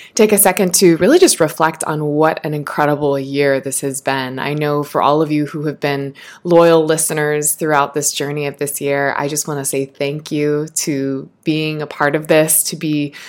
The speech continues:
in my, in your ears, or have me in your ears, to be able to just share all the reflections and all the learnings that I've had as I've really transitioned out of a nomadic lifestyle and into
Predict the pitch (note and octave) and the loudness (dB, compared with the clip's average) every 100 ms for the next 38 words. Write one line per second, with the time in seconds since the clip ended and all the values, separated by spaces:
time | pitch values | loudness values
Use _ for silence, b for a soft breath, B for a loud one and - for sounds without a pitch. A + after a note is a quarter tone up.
0 | B B - G3 F#3+ F3 E3+ E3+ E3 F3+ | B B 2 4 4 4 4 2 -2 -6
1 | - A#3+ C4 C4 G#3+ A#3+ A#3+ C4+ C4+ A3+ | 0 6 8 6 4 6 8 6 6 6
2 | G3+ G3+ A3 C4 B3+ C#4 B3 B3+ C4 D#3+ | 6 4 4 4 6 4 6 6 4 6
3 | G#3 A3+ C4 B3 G#3 G#3+ G3+ G3+ G#3 - | 6 6 4 0 -4 0 4 4 2 0
4 | G#3 F#3+ F#3 G#3 - - B B B - | 2 2 2 0 -2 -10 B B B 2
5 | - G3+ G#3+ A3 - G3+ G3 F#3 G3 F#3+ | 6 6 6 4 6 6 6 4 2 2
6 | - F#3+ F#3 E3 D#3+ D#3+ E3+ F3+ F3+ E3 | 2 2 0 -2 -2 0 2 2 0 0
7 | D3+ E3 F3+ - G3 F#3 E3 - D#3+ F3 | 2 4 2 2 2 2 0 0 2 4
8 | F3+ F3+ F3 E3+ E3 - E3 D#3 D3 - | 2 2 2 2 0 -2 -2 0 0 0
9 | B2 C#4 B2 E3 E3 D3+ C#3+ C#3+ C#3+ C#3+ | 0 2 2 4 2 2 0 0 -4 -4
10 | D3 D3 C#3+ D3 - F#3 E3+ F#3+ A3 G#3+ | -4 -4 -2 0 -2 -2 0 2 0 0
11 | D#3+ D#3+ D#3 - D#3+ D#3 D#3 D#3+ | -4 -4 -4 0 0 2 0 -2